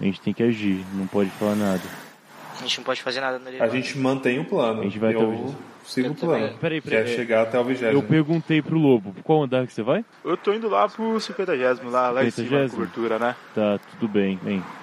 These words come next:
Speaker 1: o
Speaker 2: Sim.
Speaker 1: vigésimo tá apertado já, eu apertei o cinco, o quinquagésimo pra ele.
Speaker 4: Não,
Speaker 2: Tá,
Speaker 4: ah,
Speaker 2: eu só
Speaker 4: c-, você nunca veio no prédio aqui, não?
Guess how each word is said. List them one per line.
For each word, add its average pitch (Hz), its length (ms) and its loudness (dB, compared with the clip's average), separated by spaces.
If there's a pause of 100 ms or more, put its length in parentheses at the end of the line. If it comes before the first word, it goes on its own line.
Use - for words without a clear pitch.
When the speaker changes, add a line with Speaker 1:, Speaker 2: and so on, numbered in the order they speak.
Speaker 1:
o 107 60 -4
Speaker 2:
Sim. 104 60 -6
Speaker 1:
vigésimo 131 460 -2
tá 143 120 0
apertado 117 640 0
já, 110 280 0
eu 131 140 0
apertei 127 380 0
o 123 80 2
cinco, - 360 -6
o 113 60 0
quinquagésimo 117 640 0
pra 120 180 0
ele. 92 240 4 (460)
Speaker 4:
Não, 165 100 0
Speaker 2:
Tá, 131 140 -4
Speaker 4:
ah, 151 400 6
Speaker 2:
eu 98 60 -4
só 92 60 -8
Speaker 4:
c-, - 120 -12
você 220 160 0
nunca 226 200 4
veio 170 160 0
no 147 60 0
prédio 139 300 2
aqui, 123 140 -10
não? 165 200 0